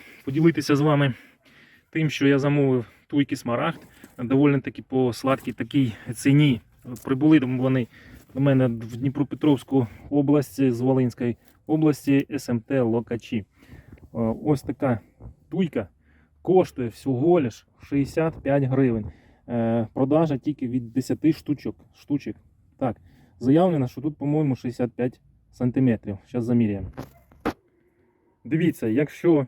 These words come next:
міряти прям, е, з горшочком, то у нас виходить аж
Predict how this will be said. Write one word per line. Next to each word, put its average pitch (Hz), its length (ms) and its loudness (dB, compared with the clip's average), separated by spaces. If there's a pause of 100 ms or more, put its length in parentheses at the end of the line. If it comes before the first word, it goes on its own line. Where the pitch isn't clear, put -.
міряти 131 600 0
прям, 143 300 0 (120)
е, 123 200 -2
з 104 80 -6
горшочком, 135 680 -2 (440)
то 151 120 0
у 143 60 4
нас 131 240 0
виходить 151 500 -6 (100)
аж 160 300 -2